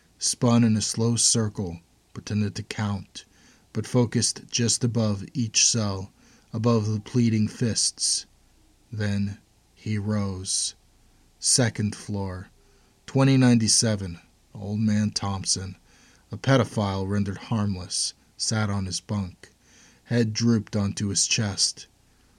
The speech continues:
Third floor, thirty sixteen, Gomez, a leftover from the failed revolution.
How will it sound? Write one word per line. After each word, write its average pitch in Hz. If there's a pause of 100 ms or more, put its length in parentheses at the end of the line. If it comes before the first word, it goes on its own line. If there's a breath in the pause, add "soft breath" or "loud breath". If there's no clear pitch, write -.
(140 soft breath)
Third 135
floor, 95 (340)
thirty 110
sixteen, 104 (260)
Gomez, 104 (580 soft breath)
a 113
leftover 107
from 101
the 98
failed 110
revolution. 101